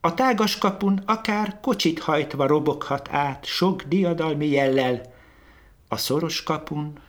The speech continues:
a fejét lehajtva, alázatosan fér csak be az ember.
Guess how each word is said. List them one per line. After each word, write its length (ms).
a 80
fejét 520
lehajtva, 920
alázatosan 920
fér 320
csak 340
be 220
az 240
ember. 480